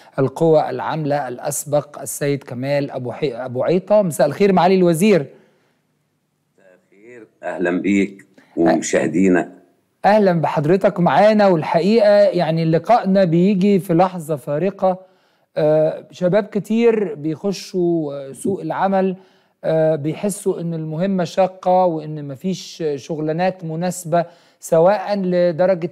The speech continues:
Speaker 1: تعليمهم أو للمهارات اللي اكتسبوها. آه، بينما الإحصائيات والأخبار بتقول إنه معدل البطالة قل بنسبة، آه، لم تحدث منذ تلاتين سنة.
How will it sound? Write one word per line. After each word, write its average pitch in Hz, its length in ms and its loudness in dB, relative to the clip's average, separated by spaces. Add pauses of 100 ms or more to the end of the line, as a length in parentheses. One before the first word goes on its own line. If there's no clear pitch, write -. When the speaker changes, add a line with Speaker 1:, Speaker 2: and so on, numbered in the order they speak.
Speaker 1:
تعليمهم 175 800 -4
أو 190 320 0
للمهارات 170 840 -2
اللي 156 240 -12
اكتسبوها. 170 920 -2 (460)
آه، 160 180 2
بينما 175 500 0
الإحصائيات 190 840 -2
والأخبار 190 580 0
بتقول 190 500 -4
إنه 170 320 -4 (420)
معدل 170 440 2
البطالة 185 540 2
قل 196 540 0
بنسبة، 175 540 -4
آه، 165 460 -2
لم 180 260 -4
تحدث 156 480 -6
منذ 170 300 -4
تلاتين 160 480 -2
سنة. 185 380 0